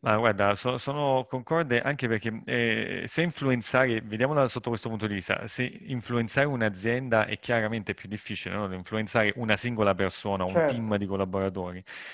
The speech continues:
Speaker 1: Se questo è vero, è chiaro che è possibile sì muovere un intero gruppo sociale, però facendo appello ad altre cose, magari facendo appello ai loro valori,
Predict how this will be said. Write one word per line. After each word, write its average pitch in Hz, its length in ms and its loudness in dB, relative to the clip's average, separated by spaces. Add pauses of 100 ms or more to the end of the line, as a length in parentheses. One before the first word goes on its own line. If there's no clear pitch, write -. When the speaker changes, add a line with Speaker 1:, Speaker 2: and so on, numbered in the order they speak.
(340)
Speaker 1:
Se 160 140 6
questo - 280 0
è 156 40 -4
vero, 123 560 4
è 131 160 -8
chiaro 127 300 2
che 101 240 -2
è 113 100 -4
possibile 117 520 0
sì 220 180 -4
muovere 107 360 2
un 101 140 -2
intero 117 500 0
gruppo 104 360 -2
sociale, 107 680 -2 (300)
però 185 180 8
facendo 135 320 2
appello 110 240 6
ad 101 80 6
altre 110 260 4
cose, 104 320 2
magari 107 280 0
facendo 104 320 -4
appello 98 420 -2
ai 123 160 4
loro 110 240 2
valori, 101 560 2